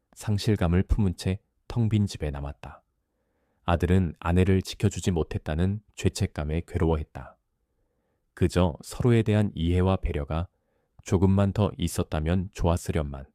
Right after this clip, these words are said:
모든 것은 이미 늦어버렸다. 시간은 흘러 강원도의 단풍나무는 다시 한번 붉고 노랗게 물들었다. 어느 날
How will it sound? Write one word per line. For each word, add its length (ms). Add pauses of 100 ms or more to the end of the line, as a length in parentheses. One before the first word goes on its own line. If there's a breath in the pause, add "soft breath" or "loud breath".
(800)
모든 360
것은 500
이미 400
늦어버렸다. 840 (920)
시간은 420
흘러 460 (480)
강원도의 560
단풍나무는 800 (440)
다시 360
한번 300
붉고 520 (440)
노랗게 440
물들었다. 680 (880)
어느 160
날 300